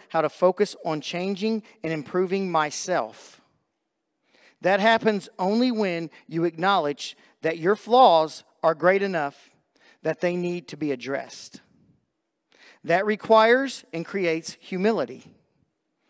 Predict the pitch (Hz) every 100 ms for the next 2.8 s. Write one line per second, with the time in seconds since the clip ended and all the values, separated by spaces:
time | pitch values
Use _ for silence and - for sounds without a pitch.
0 | _ _ _ _ _ _ _ 185 175 220
1 | 262 277 247 214 247 240 214 190 202 208
2 | 214 214 214 190 156 143 143